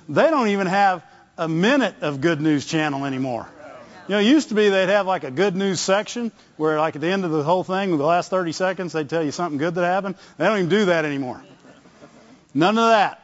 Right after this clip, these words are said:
It's all bad. You, you know, none of those things should move us. Why? Because He's good and He's doing good. Amen?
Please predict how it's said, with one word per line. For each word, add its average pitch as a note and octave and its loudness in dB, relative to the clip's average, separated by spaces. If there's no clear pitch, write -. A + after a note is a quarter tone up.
It's - -14
all F3+ 2
bad. D#3+ -2
You, F3 -4
you G3+ -4
know, G#3+ -2
none A3+ 2
of A#3+ 0
those G#3+ 0
things C4 0
should G3 -2
move B3+ 0
us. C#4+ 0
Why? A#3+ 0
Because F#3+ -4
He's G3+ 2
good F3+ 2
and G#3 4
He's G3+ 2
doing G3 4
good. F4 4
Amen? A3+ 2